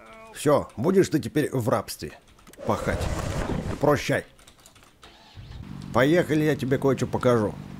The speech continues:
У меня тут роботы поклоняются моей грядке.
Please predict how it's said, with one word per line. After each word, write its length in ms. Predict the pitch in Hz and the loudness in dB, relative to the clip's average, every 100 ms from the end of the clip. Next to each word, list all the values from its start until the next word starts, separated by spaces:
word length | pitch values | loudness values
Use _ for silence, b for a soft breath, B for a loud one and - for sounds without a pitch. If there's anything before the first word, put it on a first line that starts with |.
| - - | -16 -8
У 80 | - | -2
меня 200 | 120 135 | 4 4
тут 180 | 123 117 - - - - | 4 -2 -10 -12 -12 -2
роботы 600 | 117 143 151 139 - 123 | 2 4 4 2 0 -2
поклоняются 920 | - 113 113 107 113 110 - 104 95 - - - - - | -2 0 2 4 4 2 0 -2 -2 -6 -16 -16 -16 -6
моей 320 | 95 104 104 | 0 2 2
грядке. 580 | 92 110 101 - - - | 2 2 2 0 -8 -12